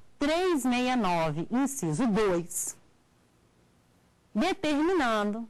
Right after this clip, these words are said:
que o artigo quinhentos e vinte e dois foi, sim, recepcionado pela Constituição, de modo que não é garantida a estabilidade provisória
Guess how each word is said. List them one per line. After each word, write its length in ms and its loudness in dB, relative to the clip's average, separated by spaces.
que 380 0
o 100 0
artigo 420 -4
quinhentos 440 -2
e 40 -2
vinte 260 0
e 20 -4
dois 480 -2
foi, 380 0
sim, 520 -2
recepcionado 1000 -4
pela 280 -2
Constituição, 840 -4
de 200 0
modo 480 0
que 400 -2
não 540 0
é 340 0
garantida 960 -4
a 240 -2
estabilidade 880 -2
provisória 720 -2